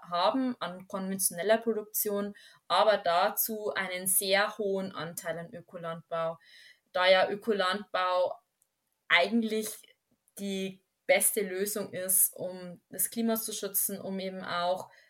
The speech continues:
ähm, ja, für unsere nachfolgenden Generationen noch ein Leben überhaupt zu ermöglichen auf unserer Erde.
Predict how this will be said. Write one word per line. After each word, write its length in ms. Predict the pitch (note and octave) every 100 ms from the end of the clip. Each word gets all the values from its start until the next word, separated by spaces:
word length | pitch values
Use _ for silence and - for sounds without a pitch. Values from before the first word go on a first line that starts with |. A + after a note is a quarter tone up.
| _
ähm, 340 | F#3+ F3+ F3+ F3
ja, 160 | E3+
für 140 | F#3 -
unsere 360 | F#3+ G3 F3
nachfolgenden 580 | F3 F#3+ A3 G#3 F#3+ F3
Generationen 760 | F3 F3 F3 F3 - G3 G#3 F3+
noch 160 | E3+
ein 100 | F3+
Leben 240 | E3 G3 F#3+
überhaupt 260 | E3 -
zu 120 | - F3
ermöglichen 580 | E3+ E3+ F3+ F3 D#3
auf 120 | D#3+ -
unserer 380 | E3+ E3+ E3
Erde. 400 | - E3+ E3 E3+